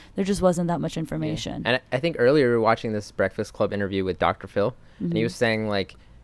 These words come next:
Speaker 2: kids are smarter, but they're not as wise, like,
Speaker 1: Right.
Speaker 2: yet.
Speaker 1: Mm-hmm.
Speaker 2: So, I mean
Speaker 1: And, and that's something that comes with age.
Speaker 2: Yeah.
Speaker 1: So it's like, yeah, you can give them the knowledge, and then it's how they apply it is gonna come with the maturity.
Speaker 2: Definitely.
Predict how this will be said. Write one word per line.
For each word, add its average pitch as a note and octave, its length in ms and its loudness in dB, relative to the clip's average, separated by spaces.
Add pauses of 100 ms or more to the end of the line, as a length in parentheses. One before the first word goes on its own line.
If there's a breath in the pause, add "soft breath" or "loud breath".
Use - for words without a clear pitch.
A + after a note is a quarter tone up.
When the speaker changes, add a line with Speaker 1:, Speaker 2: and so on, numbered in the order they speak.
(120)
Speaker 2:
kids B2 400 -2
are G#2 180 2
smarter, A2 640 2
but - 220 -4
they're F#2+ 360 4 (120)
not G2 260 -2 (140)
as F#2 180 -2
wise, - 440 0 (200)
like, F#3+ 80 -4 (120)
Speaker 1:
Right. - 20 -6
Speaker 2:
yet. F#2 440 -2 (220)
Speaker 1:
Mm-hmm. E3+ 180 -4
Speaker 2:
So, G#2+ 260 2
I F#2 100 2
mean F#2+ 260 -4 (120)
Speaker 1:
And, A#3 260 8
and A3 240 2
that's G#3+ 180 2
something B3 280 2
that A3 100 -2
comes G3+ 240 -2
with F3+ 160 -4
age. E3 460 -8
Speaker 2:
Yeah. G#2 140 0 (120)
Speaker 1:
So - 140 0
it's A3+ 80 2
like, A#3 160 4
yeah, G#3+ 100 6
you F#3 160 2
can G#3 180 4
give F#3+ 140 2
them G3+ 140 4
the G3+ 80 4
knowledge, F3+ 400 2
and F#3+ 120 2
then F3+ 120 0
it's F3 140 -4
how E3+ 200 0
they E3+ 160 2
apply D#3 380 -2
it G3 200 2
is F3+ 140 0
gonna F3 200 -2
come E3 180 -4
with D#3+ 100 -6
the D#3+ 60 -6
maturity. - 500 -6
Speaker 2:
Definitely. - 400 -8